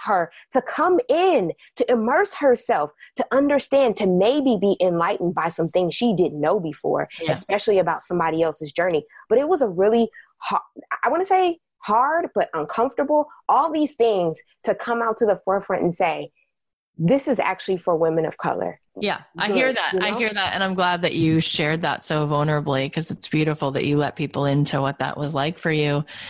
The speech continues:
Speaker 1: Mm-hmm.
Speaker 2: And you are inclusive. That's why you're making a, a whole network for these women to have a voice. That doesn't mean that you're against anyone else. No, you're just trying to be more inclusive and raise
Speaker 1: Yeah.
Speaker 2: the voices so that everyone's voice starts to come to the table.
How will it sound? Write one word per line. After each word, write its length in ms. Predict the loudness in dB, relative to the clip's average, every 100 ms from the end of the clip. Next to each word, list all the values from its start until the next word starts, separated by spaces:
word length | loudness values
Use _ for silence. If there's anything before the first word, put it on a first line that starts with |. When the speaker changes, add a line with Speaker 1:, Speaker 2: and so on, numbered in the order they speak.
| -16 -18 -18 -8
Speaker 1:
Mm-hmm. 60 | -2
Speaker 2:
And 420 | 0 0 0 -2
you 240 | 0 2
are 140 | 4 4 2
inclusive. 600 | 2 2 2 0 -4 -4 -10 -4
That's 240 | -4 -2
why 140 | -2
you're 180 | 0 2
making 340 | 2 0 0 0
a, 60 |
a 340 | 2 0 2 2
whole 160 | 2
network 460 | 2 0 0 -2 0
for 160 | 0 2
these 220 | 2 2
women 300 | 2 2 0
to 80 | 0
have 100 | -2
a 80 |
voice. 340 | -4 -2 -2 -2
That 120 | -2
doesn't 260 | 0 0 0
mean 180 | 0 0
that 100 | 0
you're 180 | 2
against 400 | 0 0 -2 -2
anyone 300 | -2 0 0
else. 180 | 0 0
No, 100 | 0
you're 140 | 0 0
just 160 | -2
trying 160 | -2 -2
to 40 | -2
be 180 | -2
more 300 | 0 2 2
inclusive 560 | 0 0 0 2 -2 -2 -2
and 220 | -2 0
raise 240 | 2 0 0
Speaker 1:
Yeah. 60 |
Speaker 2:
the 60 | -2
voices 520 | 2 2 0 -2 -2
so 60 | -2
that 180 | -4 -4
everyone's 760 | -4 -4 -4 -2 0 2 0 -2
voice 340 | -2 0 -2
starts 320 | -2 -4 -4 -8
to 80 |
come 240 | -8 -8 -8
to 100 | -6
the 80 | -6
table. 460 | -4 -4 -4 -8